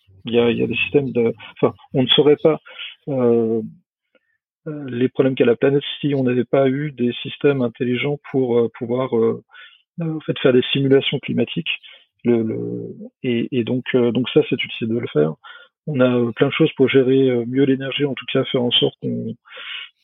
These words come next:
euh, qu'on sache, euh, euh, gérer l'intermittence des énergies renouvelables, faire des, euh, gérer de la, de l'énergie à la, à l'échelle d'un, d'un quartier, par exemple. Euh, enfin, il y a plein, plein d'applications où je, enfin,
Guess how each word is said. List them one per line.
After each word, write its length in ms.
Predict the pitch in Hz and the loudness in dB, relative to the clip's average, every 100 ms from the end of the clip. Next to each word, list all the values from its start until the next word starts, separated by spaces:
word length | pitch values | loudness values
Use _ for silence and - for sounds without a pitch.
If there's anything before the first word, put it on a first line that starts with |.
| - | -10
euh, 240 | 156 135 | -8 -6
qu'on 140 | 123 131 | -4 0
sache, 320 | 151 143 - | 2 2 2
euh, 260 | 123 123 - _ _ _ _ - | 0 0 -4 _ _ _ _ -12
euh, 500 | 143 120 113 113 113 - | -4 -2 0 -2 -2 0
gérer 280 | 123 120 139 | 0 4 4
l'intermittence 560 | 131 131 127 117 131 | 2 -2 -4 -2 -4
des 260 | 123 113 110 | -2 -6 -8
énergies 320 | 117 117 107 | -14 -12 -6
renouvelables, 600 | 120 127 127 131 131 113 110 113 - | -6 -6 0 2 2 -2 -8 -8 -4
faire 200 | 135 120 | -2 -2
des, 300 | 117 117 - - - - _ - | -6 -10 -16 -18 -20 -20 _ -6
euh, 240 | 123 110 110 107 110 _ _ _ - | -2 -2 -4 -8 -14 _ _ _ -10
gérer 440 | 131 113 127 131 131 | -4 2 4 6 4
de 60 | |
la, 260 | 113 117 117 | 4 2 0
de 60 | 113 | 0
l'énergie 540 | 127 131 131 131 135 | 2 2 0 -2 0
à 120 | 123 | 2
la, 100 | 117 - 147 - | 2 -4 -6 -6
à 100 | 135 | -4
l'échelle 440 | 127 - 143 135 | 0 2 2 2
d'un, 480 | 123 120 120 117 - - | 0 -4 -4 -8 -12 -8
d'un 100 | 123 | -6
quartier, 380 | - - - 139 | -6 -6 -6 -4
par 140 | 123 | -6
exemple. 520 | 120 123 135 - - - - - _ _ | -6 -10 -10 -8 -10 -10 -20 -20 _ _
Euh, 380 | 131 120 120 117 117 - - | -4 -2 -4 -6 -12 -16 0
enfin, 100 | 131 | 2
il 60 | |
y 40 | 120 | 4
a 40 | |
plein, 180 | - 143 | 2 0
plein 160 | 151 | 2
d'applications 540 | 143 127 - 127 - 135 | 2 0 -4 -8 -6 -6
où 80 | 120 | -4
je, 100 | 127 - - | -2 -2 -4
enfin, 180 | 131 | -8